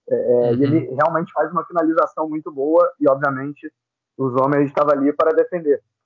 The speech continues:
Speaker 1: É, é, e que você colocar o, o De Ligt jogando de ataque, jogando de atacante, é, precisando de gol, soa, soa como uma, uma aberração. Claro que se o Lewandowski tivesse aí, tivesse ali,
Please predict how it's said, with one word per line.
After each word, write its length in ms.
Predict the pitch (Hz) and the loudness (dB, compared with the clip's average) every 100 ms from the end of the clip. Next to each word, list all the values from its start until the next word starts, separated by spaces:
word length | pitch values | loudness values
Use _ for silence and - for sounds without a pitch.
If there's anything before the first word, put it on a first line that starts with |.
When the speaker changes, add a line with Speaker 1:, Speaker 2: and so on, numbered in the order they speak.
| _ _ - | _ _ -2
Speaker 1:
É, 60 | 120 | 2
é, 760 | 117 113 113 120 113 113 110 | 2 0 -2 0 2 0 -2
e 80 | 110 | -10
que 480 | - 123 127 127 120 127 | -14 -8 -4 -2 -4 -4
você 220 | 131 - | -4 -2
colocar 480 | 139 147 135 139 139 | 0 0 2 2 2
o, 420 | 139 127 127 117 | 2 -2 -10 -20
o 40 | 123 | -6
De 60 | 131 | -4
Ligt 520 | 123 131 _ 135 117 110 117 | -4 -6 _ -2 -2 -4 -4
jogando 260 | 123 123 135 | 0 0 0
de 60 | |
ataque, 560 | 143 - 131 139 - - | 0 2 0 0 -6 -2
jogando 200 | 135 135 | 0 2
de 60 | 143 | 0
atacante, 720 | 127 - 135 147 180 196 190 _ _ _ - | -2 -2 -2 -2 -2 -8 -10 _ _ _ 0
é, 160 | 123 123 | 2 2
precisando 560 | 147 135 143 143 139 | 0 -4 -2 -2 0
de 80 | 147 | -2
gol, 580 | 131 139 151 175 214 151 - | 0 2 2 2 -4 -10 -10
soa, 340 | 135 135 160 160 | -6 0 2 2
soa 280 | 147 139 147 | 2 2 2
como 200 | 170 180 | 0 2
uma, 380 | 190 196 190 | 2 4 2
uma 120 | 180 175 | 2 0
aberração. 540 | 185 220 - 180 123 _ _ _ _ | 2 0 -2 -4 -6 _ _ _ _
Claro 220 | 139 131 | -2 -2
que 60 | - | -2
se 100 | 151 | 0
o 20 | |
Lewandowski 580 | 139 143 139 143 139 135 | 2 2 2 0 -2 -10
tivesse 320 | 139 143 151 | -2 -2 2
aí, 420 | 139 135 147 175 175 | 0 2 0 -2 -2
tivesse 300 | 135 127 143 | -4 0 -2
ali, 440 | 127 135 147 | -2 -4 -4